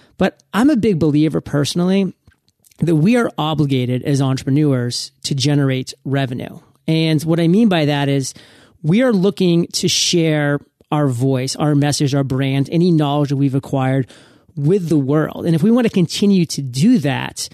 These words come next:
we need to be able to live a life. We have responsibilities. We have food to put in our mouths. We have mortgages to pay. We have kids to support, et cetera. And if you want to continue to put your brilliance out there in the world,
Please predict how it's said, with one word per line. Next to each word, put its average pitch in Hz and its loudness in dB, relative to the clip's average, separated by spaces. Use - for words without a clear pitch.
we 190 4
need 226 4
to 156 2
be 147 2
able 147 0
to 139 0
live 139 0
a 135 2
life. 165 -4
We 143 2
have 135 0
responsibilities. 131 -2
We 127 0
have 131 -2
food 147 0
to 143 2
put 139 -2
in 135 0
our 131 2
mouths. 131 0
We 135 0
have 123 -4
mortgages 143 0
to - -6
pay. 135 -2
We 147 2
have 139 -2
kids 147 -2
to 139 2
support, 160 -2
et - -6
cetera. 127 -2
And 175 2
if 165 0
you 214 4
want 254 2
to - 2
continue 196 2
to 165 2
put - -2
your 160 0
brilliance 151 2
out 147 -4
there 151 0
in 131 0
the 131 -2
world, 165 0